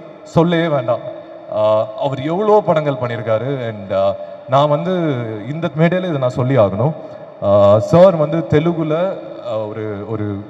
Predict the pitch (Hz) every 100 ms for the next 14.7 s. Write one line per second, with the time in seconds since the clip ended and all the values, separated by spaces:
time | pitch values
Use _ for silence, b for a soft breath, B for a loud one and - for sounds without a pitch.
0 | 117 113 165 170 - 117 120 - 135 170
1 | 185 190 170 160 170 - 127 113 113 180
2 | - - 127 139 160 165 156 135 117 135
3 | 131 139 135 123 113 104 135 180 B B
4 | B B - 117 156 214 - - 151 190
5 | 202 156 185 196 - - - - - -
6 | - 156 214 196 196 156 190 175 175 -
7 | 143 135 - 151 170 - - - - 127
8 | 135 135 147 180 143 143 113 101 104 101
9 | - 156 180 247 254 233 226 160 202 208
10 | 190 170 180 175 160 143 139 - - 135
11 | 170 202 190 185 170 151 170 170 165 151
12 | 156 170 190 160 160 180 175 156 185 175
13 | 156 151 131 120 113 160 - B B B
14 | B 104 110 107 101 101